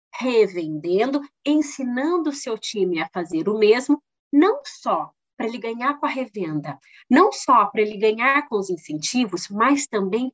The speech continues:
pra ele qualificar a prata e os próximos níveis. Então, realmente é uma grande oportunidade que este produto no tra-, nos traz,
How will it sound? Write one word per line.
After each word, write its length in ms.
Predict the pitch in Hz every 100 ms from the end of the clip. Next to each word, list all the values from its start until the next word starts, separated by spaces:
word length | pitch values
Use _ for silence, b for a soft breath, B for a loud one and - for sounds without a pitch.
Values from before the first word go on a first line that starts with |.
| _
pra 160 | 233
ele 180 | 233 247 - -
qualificar 920 | 285 320 311 294 - 285 220 180 185
a 100 | 180 _
prata 420 | 233 294 302 349 - _
e 140 | 311
os 160 | 320 -
próximos 720 | - 247 220 - 247 240 247
níveis. 480 | 233 202 185 185 - _ _ _ _
Então, 300 | 247 262 247
realmente 1080 | 220 226 311 370 381 302 247 233 254 262 -
é 100 | 240
uma 240 | 240 247
grande 580 | 226 202 226 254 285 269
oportunidade 1000 | 254 254 262 - 262 262 240 208 202 214 -
que 100 | -
este 580 | 269 302 381 403 - 311
produto 580 | - 240 214 180 170 151
no 120 | 156
tra-, 180 | 180 -
nos 220 | 190 180
traz, 320 | - 165 165